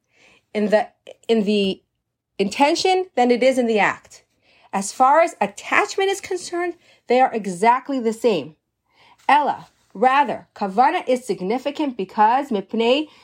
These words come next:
shezehu gam kein ritzoni yisbarach, because this too is Hashem's will. L'davka b'seichel u'machashava v'chavanas hamitzvahs ma'asos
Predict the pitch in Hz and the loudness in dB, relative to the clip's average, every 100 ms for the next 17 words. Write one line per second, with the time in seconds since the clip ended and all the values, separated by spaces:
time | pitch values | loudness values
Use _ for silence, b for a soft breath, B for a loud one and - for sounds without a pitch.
0 | b - 233 202 240 240 214 - 240 269 | b -4 0 2 2 2 -2 0 2 4
1 | 277 269 269 262 240 226 233 254 247 170 | 2 -2 -2 0 0 -2 0 2 2 0
2 | 160 - 156 156 - 190 202 190 170 233 | -4 -6 -6 -6 -10 -6 -4 -4 -2 0
3 | 359 - - 247 196 190 165 170 160 156 | 0 -2 0 0 0 -2 -4 -6 -6 -8
4 | 156 139 143 b b b b 180 180 247 | -8 -8 -10 b b b b -2 2 4
5 | 285 - 294 262 190 - 247 262 294 240 | 2 4 2 2 -4 0 2 2 2 4
6 | 196 175 170 - 220 233 247 220 196 185 | 2 2 -4 0 2 4 2 2 0 0
7 | 208 220 202 160 185 202 185 - 170 196 | 0 0 -4 -8 -8 -6 -8 -2 0 0
8 | 214 254 269 277 | 0 0 0 -2